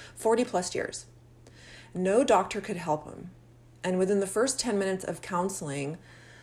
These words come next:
my pastor, who's quite gifted in this way, recognized unforgiveness in the man towards his father.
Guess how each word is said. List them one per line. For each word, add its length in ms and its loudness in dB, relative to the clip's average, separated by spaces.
my 140 2
pastor, 600 -2
who's 160 0
quite 480 2
gifted 420 4
in 100 2
this 220 -2
way, 300 0
recognized 880 0
unforgiveness 800 0
in 160 -4
the 80 -2
man 320 0
towards 440 -2
his 300 -4
father. 640 -2